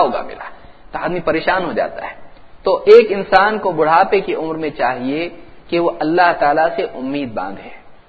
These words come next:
وہ اللہ سے اچھا گمان رکھے۔ جابر بن عبداللہ رضی اللہ تعالیٰ کہتے ہیں، سمعت رسول اللہ صلی اللہ علیہ وسلم قبل موته بثلاث ای-، ثلاثة ایام،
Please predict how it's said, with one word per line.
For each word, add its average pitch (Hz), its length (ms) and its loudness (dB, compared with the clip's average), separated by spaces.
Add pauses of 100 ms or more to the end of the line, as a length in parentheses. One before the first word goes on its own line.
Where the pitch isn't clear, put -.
(120)
وہ - 100 -2
اللہ 156 360 4
سے 165 80 -2
اچھا - 400 2
گمان 120 300 0
رکھے۔ - 260 -4 (1040)
جابر 196 360 10
بن 196 140 2
عبداللہ 185 400 8
رضی 175 160 6
اللہ 170 260 10
تعالیٰ 165 240 0
کہتے 143 280 2
ہیں، 127 180 -4 (520)
سمعت 208 380 4
رسول 202 360 4
اللہ 170 400 6
صلی 151 120 0
اللہ 156 260 6
علیہ 135 220 4
وسلم 135 400 0 (580)
قبل 185 320 8
موته 165 580 2
بثلاث 160 580 6 (120)
ای-، 156 200 0 (220)
ثلاثة 175 560 6
ایام، 156 460 4